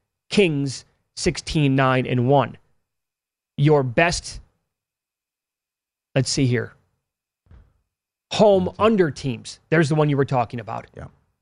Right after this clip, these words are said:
Speaker 1: Clippers are twenty and four to the under at home.
Speaker 2: Beautiful.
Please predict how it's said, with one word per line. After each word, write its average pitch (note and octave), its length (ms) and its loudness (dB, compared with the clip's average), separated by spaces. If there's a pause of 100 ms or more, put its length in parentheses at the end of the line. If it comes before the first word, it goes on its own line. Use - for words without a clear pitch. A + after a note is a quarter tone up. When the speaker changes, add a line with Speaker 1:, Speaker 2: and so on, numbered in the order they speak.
(220)
Speaker 1:
Clippers F#3+ 360 0
are A#2+ 80 -8
twenty E3 380 0
and D3+ 120 -2
four D3+ 180 0
to C#3+ 60 2
the C3 140 0
under B2 240 -2
at A#2 120 -4
home. A2 220 -10 (1600)
Speaker 2:
Beautiful. G2 380 -6